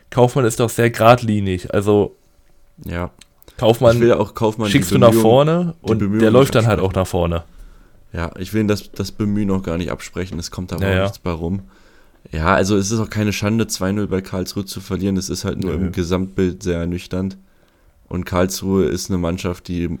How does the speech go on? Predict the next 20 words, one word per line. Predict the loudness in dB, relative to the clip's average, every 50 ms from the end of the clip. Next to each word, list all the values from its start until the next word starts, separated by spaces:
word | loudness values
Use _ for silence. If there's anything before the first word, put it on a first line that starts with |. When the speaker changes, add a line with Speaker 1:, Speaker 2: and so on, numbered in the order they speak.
| -6
Speaker 2:
oben | -4 -4 -2 -2 -4
mitspielen | -6 -8 -10 -10 -8 -6 -6 -6 -4
wird. | -4 -4 -4 -6 -8 -18 _ -20 -20 -20 -20
Sieben | -16 -12 -10 -8 -8 -8
Punkte | -8 -8 -8 -8 -6 -6
jetzt | -8 -8 -8 -10
schon | -10 -8 -6 -6 -6 -6 -6
wieder. | -8 -6 -6 -6 -8 -8 -10 _ _ _ _ _ _ _ _ _ _ _ _ -20 _ _ _ _ -12
Haben | -8 -6
jetzt | -6 -6 -6 -6
ihre | -6 -6 -6 -8
kleine | -6 -4 -4 -2 -2
Leistungsstelle | 0 -2 -2 -2 -2 -6 -6 -6 -4 -4 -2 -2 -2
mit | -2 -4 -4
dem | -6 -4
Saarbrücken- | -4 -4 -4 -4 -6 -6 -4 -4
und | -4 -4 -4
Wiesbaden-Spiel | -6 -6 -6 -6 -6 -6 -6 -6 -8 -8 -8 -6 -6 -6
wieder | -6 -6 -6
behoben. | -6 -8 -6 -4 -4 -2 -2 -4 -6